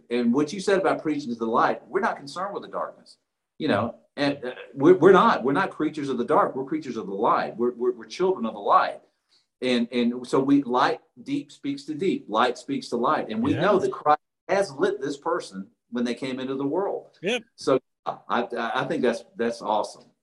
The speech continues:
Speaker 2: Cool.
Speaker 1: Totally.
Speaker 2: Well, our time honestly is up. I gotta run, but this was fun.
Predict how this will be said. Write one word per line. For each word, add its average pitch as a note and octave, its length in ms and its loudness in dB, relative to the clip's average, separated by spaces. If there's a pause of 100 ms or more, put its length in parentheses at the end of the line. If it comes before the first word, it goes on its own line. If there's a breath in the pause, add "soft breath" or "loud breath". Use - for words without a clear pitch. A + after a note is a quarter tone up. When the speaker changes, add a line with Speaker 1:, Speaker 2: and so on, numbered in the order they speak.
(520)
Speaker 2:
Cool. F#3+ 180 6
Speaker 1:
Totally. - 300 -2 (580)
Speaker 2:
Well, C#3+ 140 4
our F#3+ 100 4
time E3 380 2 (280)
honestly C#3+ 360 2
is A#2+ 120 2
up. A2 220 0
I A#2 80 0
gotta A#2+ 160 4
run, A2 320 0 (240 soft breath)
but G#2+ 420 0
this G2 500 2
was A2+ 280 2
fun. - 640 -4